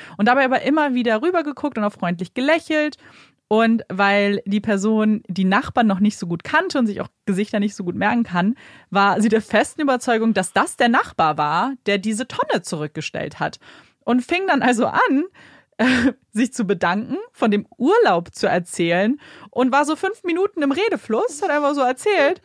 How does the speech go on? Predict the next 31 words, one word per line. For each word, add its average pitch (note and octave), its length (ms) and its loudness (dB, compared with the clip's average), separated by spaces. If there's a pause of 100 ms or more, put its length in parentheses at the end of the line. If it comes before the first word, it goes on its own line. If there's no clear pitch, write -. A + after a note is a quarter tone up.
(260)
Und D#4+ 100 0
dann G4 140 2
meinte F#4+ 320 0
der C#4 160 2
Mann E4 280 0
irgendwann C#4+ 580 0
so, C#4+ 400 0 (580)
dass C#4 180 2
er D4 140 0
sie D4 140 -4
gar C4 180 2
nicht C4 260 -2 (160)
kennt F#4 640 -2 (100)
und C4+ 420 -2 (140)
nicht A#3+ 380 -2
weiß, F4+ 340 2
wo C4 80 -2
sie A#3+ 220 -2
wohnt E4+ 380 2
und B3+ 160 -2
auch D4 140 2
nicht C4+ 160 -2
<laughs> G3 40 -12
versteht, D4 460 0
was C#4 160 0
sie E4 80 2
jetzt C#4+ 260 -2
mit C4 120 0
Mülltonnen B3+ 680 0
will. G3+ 320 2 (800)
Und C#4 460 0